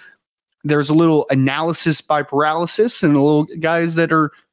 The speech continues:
just kinda get forgotten because they've just been known commodities for so long. It's always about the new toy, you know, the, the, the late riser, the guy that you don't know too much about. That's what everybody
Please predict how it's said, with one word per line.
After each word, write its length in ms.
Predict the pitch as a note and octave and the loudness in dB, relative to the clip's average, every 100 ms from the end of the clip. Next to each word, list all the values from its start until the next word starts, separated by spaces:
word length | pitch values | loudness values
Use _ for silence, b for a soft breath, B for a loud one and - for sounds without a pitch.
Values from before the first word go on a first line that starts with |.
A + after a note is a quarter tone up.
| _ _ | _ _
just 160 | - A#3+ | -6 -2
kinda 160 | D#4 C4 | 0 0
get 120 | A#3 | 0
forgotten 560 | G#3+ C#3+ D3 F3+ C3 | -2 -2 -2 -2 -4
because 320 | G#2+ A2 C3+ C3 | -4 -2 -2 2
they've 200 | D3 D3 | 0 0
just 180 | D3+ | -2
been 160 | - C#3 | 2 2
known 220 | C#3 D#3+ | 4 2
commodities 480 | - C#3 D3 C#3+ A#2+ | 0 0 0 -2 -4
for 100 | B2 | -6
so 260 | - - D3+ | -4 0 2
long. 320 | D#3 D3+ D3+ | 2 2 2
It's 140 | E3+ | 0
always 300 | G#3+ G#3+ F#3 | 2 2 2
about 420 | E3+ E3+ E3+ - _ _ _ _ _ _ - | 0 0 -2 -4 _ _ _ _ _ _ -8
the 200 | C#3+ C3+ | -2 2
new 160 | C#3+ B2 | 2 0
toy, 300 | - G#2 G2+ | -2 -2 0
you 180 | G2 | 0
know, 180 | A#2 A#2+ | 0 0
the, 140 | A#2+ A2+ | -2 -2
the, 260 | B2 A2+ - B B - | -4 -6 -12 B B -6
the 160 | G#2+ - _ _ | -4 -4 _ _
late 400 | - A#2+ D3 D#3 | -2 0 0 -2
riser, 640 | B2 B2 A#2+ A2+ G#2 G2 | -2 0 -2 -4 -6 -6
the 80 | F#2 | -8
guy 260 | G2+ B2 D3 | -6 -4 -2
that 80 | C#3 | -2
you 100 | C#3 | 0
don't 160 | C#3 | 2
know 140 | C#3 B2+ | 2 0
too 180 | - | 0
much 280 | C#3 C3+ - | 0 0 -2
about. 400 | A#2+ B2+ A#2+ - B B B | -4 -2 -4 -6 B B B
That's 160 | G#4+ | -2
what 100 | A4+ | 2
everybody 400 | D#4+ A3 G#3 C#3 | 2 2 0 -2